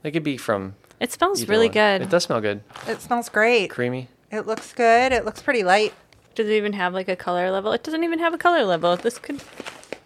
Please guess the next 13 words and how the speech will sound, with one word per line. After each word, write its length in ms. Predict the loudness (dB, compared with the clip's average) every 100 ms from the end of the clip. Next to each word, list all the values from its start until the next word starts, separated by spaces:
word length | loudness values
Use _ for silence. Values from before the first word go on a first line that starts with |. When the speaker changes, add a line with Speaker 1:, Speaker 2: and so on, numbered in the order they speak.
| _ _ -18 -16 -16 -16 -16 -20 -20 -20 -2
Speaker 2:
mm, 180 | 0 2
it 80 | -2
smells 300 | -4 -4 -2
really 280 | 0 2 4
good. 360 | 6 8 6
Speaker 3:
Mm-hmm. 540 | 2 -2 -4 -4 -6 -6 -10 -10 -14 -14 -18 -20 -20 -20 -20 2
Speaker 1:
I 60 | 4
like 140 | 4
the 100 | 2
name, 340 | 2 2 -2
too, 260 | -6 -4 -4
Bean 300 | -4 -4 -6
Fruit. 300 | -6 -8